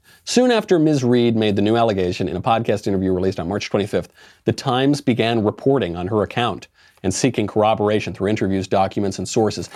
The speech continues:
B S. They didn't run anything. They didn't run one article about it. Now, the, they're trying to fudge the language here, right? So they're gonna say, "Well, we began reporting. We didn't publish anything. But, you know, we, like, picked up the phone, we called some people, we tried to,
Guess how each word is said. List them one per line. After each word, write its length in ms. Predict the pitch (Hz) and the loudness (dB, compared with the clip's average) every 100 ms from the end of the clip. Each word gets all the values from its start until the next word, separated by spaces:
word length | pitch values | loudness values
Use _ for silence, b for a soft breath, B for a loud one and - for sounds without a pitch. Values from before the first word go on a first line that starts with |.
| B - | B -2
B 240 | 196 202 | 2 2
S. 240 | 180 110 - | 2 -2 -2
They 100 | 147 | 2
didn't 220 | 180 175 | 2 2
run 240 | 170 147 - | 2 2 0
anything. 420 | 160 160 135 - 87 | 0 2 0 -2 0
They 100 | 131 | 2
didn't 160 | 151 | 2
run 300 | 139 120 117 | 2 0 2
one 200 | 147 180 | 2 4
article 360 | 165 143 - 85 | 2 0 -2 -6
about 240 | 76 - | -8 -16
it. 100 | - _ _ _ _ _ _ _ _ _ _ _ _ _ - | -20 _ _ _ _ _ _ _ _ _ _ _ _ _ -2
Now, 240 | 143 143 | 0 0
the, 240 | 143 151 139 | 0 0 0
they're 160 | 151 151 | 0 0
trying 260 | 165 143 123 | 0 -2 0
to 320 | 117 104 90 _ | 0 0 -2 _
fudge 380 | _ - 131 117 | _ -2 0 0
the 100 | 110 | 0
language 320 | 113 117 87 | 0 -2 -4
here, 80 | - | -6
right? 160 | 80 98 | -6 -4
So 80 | 120 | 0
they're 80 | 110 | 0
gonna 140 | 110 | 0
say, 160 | 110 - B | -4 -8 B
"Well, 120 | - 190 | 0 2
we 120 | 220 | 4
began 560 | 165 139 165 175 180 | 2 0 -2 0 0
reporting. 500 | 139 107 95 80 76 | 0 -2 -4 -6 -2
We 60 | 110 | 0
didn't 180 | 208 180 | 2 2
publish 320 | 196 165 117 | 0 0 -2
anything. 360 | 87 - - - _ _ _ _ | -8 -12 -18 -20 _ _ _ _
But, 180 | 135 143 | 0 2
you 80 | 208 | 2
know, 140 | 170 | 4
we, 260 | 170 202 185 | 4 4 2
like, 260 | 160 131 | 2 0
picked 160 | - 127 | -4 -4
up 120 | 123 | -6
the 60 | 131 | -6
phone, 500 | - 170 151 151 147 | -2 0 0 0 0
we 80 | 107 | 0
called 260 | - 123 | 0 0
some 160 | 127 123 | 0 -2
people, 400 | 127 120 123 120 | 0 0 2 0
we 120 | 104 | -2
tried 280 | - 98 95 | -2 -2 0
to, 200 | 107 95 | -2 -4